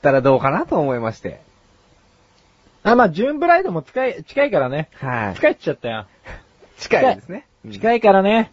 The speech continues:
Speaker 1: うん。
Speaker 2: うん。
Speaker 1: まあ、一応、なんですかね、この、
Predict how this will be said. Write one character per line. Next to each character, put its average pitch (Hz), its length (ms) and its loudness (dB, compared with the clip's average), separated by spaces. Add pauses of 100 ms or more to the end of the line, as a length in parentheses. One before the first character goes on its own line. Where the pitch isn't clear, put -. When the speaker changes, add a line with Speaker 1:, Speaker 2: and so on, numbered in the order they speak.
Speaker 1:
う - 20 -12
ん。 120 40 -10
Speaker 2:
う 190 320 2
ん。 98 340 -2 (520)
Speaker 1:
ま 190 120 2
あ、 - 20 6
一 170 180 0
応、 175 680 4
な 165 120 0
ん 123 160 -6
で 104 120 -6
す - 80 -20
か 120 100 -4
ね、 127 220 -2
こ 127 140 -6
の、 123 400 -2